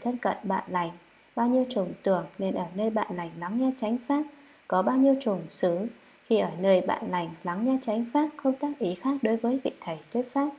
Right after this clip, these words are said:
Một, nên biết Bồ Tát thành tựu tám trì năng viên mãn các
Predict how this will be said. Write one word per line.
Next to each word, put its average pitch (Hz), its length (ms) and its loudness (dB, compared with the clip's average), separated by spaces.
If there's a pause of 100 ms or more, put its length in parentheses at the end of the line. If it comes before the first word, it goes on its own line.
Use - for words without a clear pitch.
(960)
Một, 196 300 2 (440)
nên 196 200 4
biết 226 160 2
Bồ 190 140 6
Tát 247 280 0
thành 190 160 0
tựu 196 260 0
tám 190 340 0
trì 208 360 4
năng 185 240 -4 (100)
viên 180 220 0
mãn 202 140 -4
các 233 160 0